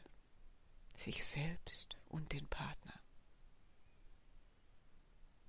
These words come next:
Das ist hier kein Leistungsparcours. Es geht nicht um den multiplen Orgasmus. Es geht um was viel, viel Tieferes. Sexualität leben mit Liebe.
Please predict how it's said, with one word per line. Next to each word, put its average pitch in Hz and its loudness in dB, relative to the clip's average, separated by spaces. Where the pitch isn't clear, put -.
Das - 10
ist - 10
hier 214 12
kein 208 12
Leistungsparcours. 151 8
Es - 4
geht 160 4
nicht 165 4
um 160 6
den 151 6
multiplen 160 8
Orgasmus. - 6
Es - 4
geht 175 8
um 170 6
was 165 10
viel, 202 6
viel 170 4
Tieferes. - 2
Sexualität 147 4
leben 147 2
mit 156 2
Liebe. 151 0